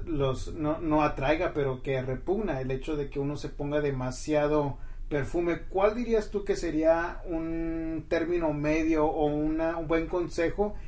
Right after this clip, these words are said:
en qué tanto perfumarse o, o, o cuándo hacerlo? ¿Cómo ves tú eso de, de según la variedad en la sensibilidad de la mujer?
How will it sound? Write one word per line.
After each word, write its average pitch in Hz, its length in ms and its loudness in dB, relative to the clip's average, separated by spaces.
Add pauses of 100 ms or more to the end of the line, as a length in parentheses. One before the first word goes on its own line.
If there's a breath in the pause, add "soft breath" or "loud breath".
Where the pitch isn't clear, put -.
(140 loud breath)
en 139 180 -2
qué 175 140 2
tanto - 420 2
perfumarse 165 880 2
o, - 80 -4
o, 127 1600 -2
o - 120 -6
cuándo 160 380 2
hacerlo? 165 880 0 (100)
¿Cómo 190 280 0
ves 196 240 -4
tú 160 160 0
eso 156 320 -2
de, 139 260 0
de 139 280 0 (260 soft breath)
según 160 360 2
la 170 120 2
variedad 156 480 2
en 160 100 -2
la 151 100 0
sensibilidad 139 600 -2
de 143 80 -2
la 131 100 -4
mujer? 123 360 -4